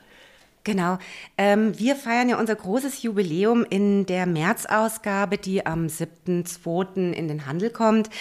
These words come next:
Wir werden, ähm, ein, ähm, großes Gewinnspiel bringen, wo es ganz, ganz viele schöne Preise,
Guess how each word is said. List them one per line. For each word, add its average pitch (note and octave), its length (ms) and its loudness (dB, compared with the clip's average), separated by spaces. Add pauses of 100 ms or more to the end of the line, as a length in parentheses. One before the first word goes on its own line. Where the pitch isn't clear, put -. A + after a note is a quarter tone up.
(260)
Wir F3+ 180 2
werden, G#3+ 440 4
ähm, F3 420 0
ein, C#3+ 360 0
ähm, B2+ 320 -2
großes F#3+ 420 2
Gewinnspiel D#3+ 560 0
bringen, C#4 440 4
wo E3+ 60 0
es E3+ 100 -6
ganz, A#3+ 220 2
ganz A3 180 2
viele G3+ 260 -2
schöne F#3+ 300 0
Preise, F#3+ 560 2